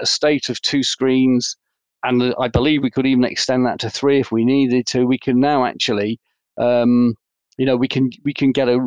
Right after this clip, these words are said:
far greater return on our investment, a much smaller investment, by just using this standard equipment and,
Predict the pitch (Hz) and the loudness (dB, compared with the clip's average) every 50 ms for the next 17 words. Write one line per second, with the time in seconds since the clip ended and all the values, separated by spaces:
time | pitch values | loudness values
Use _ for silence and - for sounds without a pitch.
0 | 123 - _ - 151 160 165 165 160 143 139 147 147 131 - 131 127 - - 156 | -6 -8 _ -2 0 2 2 2 2 2 2 0 0 0 -2 -4 -4 -2 -2 0
1 | 143 135 127 127 123 120 120 120 117 113 - _ _ _ _ _ _ _ _ _ | 2 2 2 2 0 0 0 0 -2 -4 -6 _ _ _ _ _ _ _ _ _
2 | _ _ _ - - 139 120 113 127 175 180 - - 117 104 - 120 127 127 139 | _ _ _ -8 -4 -2 -2 0 0 -2 -4 -2 -4 -6 -6 -4 -2 0 2 2
3 | 151 - - - - - 175 226 247 208 139 120 110 110 - 95 - - - 107 | 2 0 -2 -4 -2 0 2 2 2 2 2 2 0 -2 -4 -4 -6 -4 -4 -2
4 | 110 113 110 - - - - _ _ _ _ _ _ _ - 123 120 123 120 - | -2 -2 -2 -4 -8 -16 -18 _ _ _ _ _ _ _ -2 -2 0 0 0 -2
5 | - - 151 147 - - 139 131 117 123 123 120 - - - - 123 123 131 123 | -4 -6 -6 -4 -4 -2 -2 -2 0 0 0 0 0 -2 -4 -4 -2 -2 0 -2
6 | 117 117 - - - 135 - - 117 104 107 113 107 - - - 117 120 120 117 | -2 -4 -6 -6 -6 -6 -6 -4 -6 -6 -4 -4 -6 -6 -8 -8 -6 -4 -2 -2
7 | 117 117 117 120 117 | 0 0 0 0 0